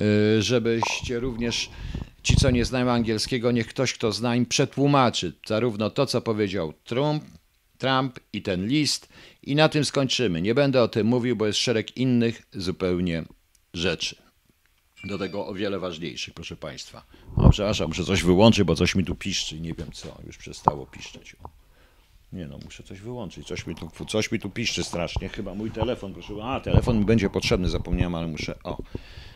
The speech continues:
wyłączyć, żeby już nie piszczał mi. Tego wyłączyłem. Dlatego, że mam parę różnych dziwnych informacji. Zaczniemy od tego, proszę państwa. Oczywiście zaczniemy od tego słynnego naszego lotnika.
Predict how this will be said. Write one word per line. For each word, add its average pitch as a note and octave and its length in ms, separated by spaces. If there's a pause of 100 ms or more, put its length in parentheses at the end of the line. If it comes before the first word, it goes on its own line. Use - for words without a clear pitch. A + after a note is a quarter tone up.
(160)
wyłączyć, F#2+ 480
żeby E2+ 200
już F#2+ 200 (260)
nie A#2+ 180
piszczał D#2+ 520
mi. F#2+ 260 (160)
Tego F2 220
wyłączyłem. F2+ 480 (1160)
Dlatego, A#2+ 320
że B2 100
mam C#3 180
parę B2+ 280
różnych B2 340
dziwnych A2+ 400
informacji. A2 680
Zaczniemy D3+ 480
od C3+ 140
tego, G2+ 240
proszę - 180
państwa. G2+ 260
Oczywiście D#3 500
zaczniemy B2+ 460
od A#2+ 120
tego A#2+ 240
słynnego A2+ 600
naszego G#2+ 400
lotnika. G2+ 680